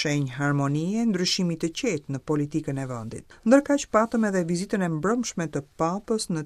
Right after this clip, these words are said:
tempullin budist, pasi një nga përfaqësuesit e budizmit i tha atij të shenjtë në aeroport se donte të takonte. E papa shkoi mbrëm në tempull, ku u prit me shumë përzemërsie, ku ju shpjeguan shumë gjëra. Për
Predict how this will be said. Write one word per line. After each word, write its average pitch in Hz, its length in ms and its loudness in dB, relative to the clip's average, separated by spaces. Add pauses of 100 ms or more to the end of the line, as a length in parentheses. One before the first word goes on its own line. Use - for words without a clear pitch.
tempullin 175 560 -2
budist, 160 280 -2 (340)
pasi 254 240 -4
një 160 240 -2
nga 175 160 -2
përfaqësuesit 147 800 -4
e - 20 0
budizmit 185 600 -2 (200)
i 208 80 2
tha 233 220 6
atij 170 160 -4
të 233 100 2
shenjtë 160 380 -2
në 165 80 2
aeroport 190 480 0
se 180 100 -2
donte 156 480 -2
të 196 160 -8
takonte. 131 600 -4 (340)
E 202 80 4
papa 165 400 0
shkoi 165 300 -2
mbrëm 143 260 2
në 139 80 -6
tempull, 151 480 0
ku 226 240 6
u 233 80 2
prit 269 240 -2
me 226 80 2
shumë 269 220 -4
përzemërsie, 226 720 0
ku 190 160 0
ju 170 160 0
shpjeguan 160 560 -4
shumë 190 240 -2
gjëra. 120 340 0 (220)
Për 165 240 8